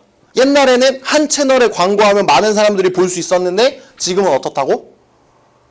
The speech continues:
채널이 여러 개니까 광고도 여러 개. 오케이? 이게 조각났다는 개념이죠. 그쵸? 자, 계속. 자, this. 이것은 made, 만들었어.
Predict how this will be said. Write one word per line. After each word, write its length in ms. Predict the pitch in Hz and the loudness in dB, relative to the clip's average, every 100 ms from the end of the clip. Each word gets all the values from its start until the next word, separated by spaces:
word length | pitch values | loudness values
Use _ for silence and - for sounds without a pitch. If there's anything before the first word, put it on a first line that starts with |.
| _ _ _ _ _ _ _ - | _ _ _ _ _ _ _ -8
채널이 380 | - 285 269 220 | -2 0 2 2
여러 180 | 180 180 | 2 2
개니까 300 | 180 180 175 | 0 -2 -4
광고도 720 | 165 165 165 175 160 - _ _ | -4 -4 -2 0 -2 -6 _ _
여러 240 | 135 143 131 | 0 0 0
개. 180 | 104 - _ _ - | -4 -16 _ _ -12
오케이? 240 | 139 - | -8 -6
이게 280 | 196 220 262 | -4 0 0
조각났다는 640 | - 202 220 202 190 175 143 | 0 0 0 -2 0 -2 -2
개념이죠. 420 | 131 135 120 107 | -4 -4 -6 -10
그쵸? 300 | 113 185 254 _ _ _ _ | -8 -10 -10 _ _ _ _
자, 300 | 120 120 233 _ _ _ _ _ _ _ _ - - | -8 -8 -10 _ _ _ _ _ _ _ _ -18 -6
계속. 480 | 143 123 123 220 - _ _ - - - _ - | -4 -2 -4 -6 -16 _ _ -20 -20 -20 _ -6
자, 160 | 143 | -6
this. 480 | - 233 240 - - _ - | -2 -2 -2 -4 -12 _ -8
이것은 600 | 190 262 262 262 240 - | -2 0 0 0 -2 -4
made, 400 | 123 170 214 131 | -4 -2 -2 -4
만들었어. 880 | 101 120 185 233 254 208 - 117 110 | -4 -2 -2 -2 0 -2 -2 -8 -8